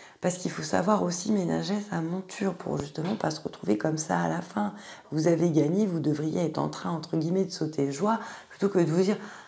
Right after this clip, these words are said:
Pff, ça y est, j'en ai vu le bout. » Il y a peut-être des choses qui vous prennent du temps, qui sont chronophages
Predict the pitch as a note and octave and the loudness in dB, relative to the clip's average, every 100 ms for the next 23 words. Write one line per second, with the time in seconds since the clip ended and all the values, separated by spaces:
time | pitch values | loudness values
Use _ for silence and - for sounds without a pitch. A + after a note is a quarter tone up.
0 | - - - - - - G3 G3+ G#3 E3 | -14 -8 -6 -6 -6 0 4 6 4 4
1 | D#3 D#3 E3 F#3 E3+ G3 F#3+ - - - | 0 2 0 0 0 -2 -2 -10 -20 -16
2 | - D3 D#3+ D#3+ - - G#3 G#3 - - | -2 2 2 0 -2 2 2 2 -6 0
3 | E3+ D#3+ - G3+ G#3+ F#3+ F3 E3+ F3 D3 | 2 2 2 2 2 0 -2 -4 -4 -4
4 | D#3 - F#3 F#3+ E3 D#3+ E3+ G3+ G3+ - | -6 -2 0 0 -2 -2 0 0 -2 -6
5 | E3 D#3 - F#3 F3 - D#3 F3 A3 F3 | -6 -6 -2 0 0 0 0 2 2 0